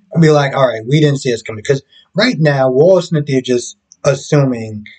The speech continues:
that Tony's not gonna say anything. Tony's just gonna sit there and make her sweat or whatever, and just not say anything. Um,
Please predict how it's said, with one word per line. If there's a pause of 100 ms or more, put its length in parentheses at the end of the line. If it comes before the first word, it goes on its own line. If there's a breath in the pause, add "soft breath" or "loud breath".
(140 loud breath)
that
Tony's
not
gonna
say
anything.
Tony's
just
gonna
sit
there
and
make
her
sweat
or
whatever,
and
just
not
say
anything. (600 loud breath)
Um,